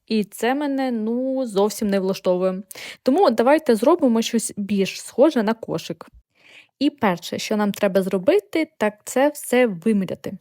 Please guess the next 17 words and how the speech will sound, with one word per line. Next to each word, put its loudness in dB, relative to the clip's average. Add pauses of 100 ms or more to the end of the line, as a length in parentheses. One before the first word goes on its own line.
(200)
яким -2
саме 0
розміром 0
має 2
бути -4
наш -4
кошик. -8 (640)
Мої 2
заміри 4
були 0
такими: -8 (320)
тридцять -2
на -2
сорок 0
на -2
сімдесят -4
п'ять. -10